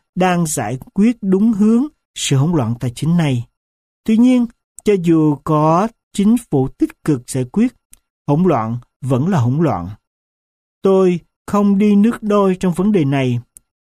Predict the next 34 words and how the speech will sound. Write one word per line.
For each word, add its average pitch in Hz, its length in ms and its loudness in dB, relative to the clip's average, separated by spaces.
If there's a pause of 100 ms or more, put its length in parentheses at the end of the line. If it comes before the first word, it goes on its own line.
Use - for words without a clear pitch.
(240)
Tôi 196 180 2
đã 165 180 0
thấy 208 380 0 (240)
những 143 240 0
dấu 220 120 2
hiệu 139 360 0
chỉ 135 160 -2
ra 175 260 -2
rằng 131 380 -2 (280)
thế 180 180 0
giới 185 440 0 (280)
đang 170 420 0
đi 202 260 0
vào 147 380 -2
thời 131 200 -4
điểm 120 240 -2
khó 185 160 -4
khăn, 180 340 -2 (380)
vì 139 140 2
vậy 120 440 -6
tôi 151 160 -2
chẳng 113 260 -6
mấy 165 80 0
ngạc 196 260 -4
nhiên. 147 300 0 (1120)
Hãy 160 100 2
lưu 190 220 2
ý 180 220 2
vài 175 180 -2
điểm 127 220 0
sau. 151 480 -2 (320)
Giá 175 440 -2
dầu 147 300 -2
hỏa, 123 480 -2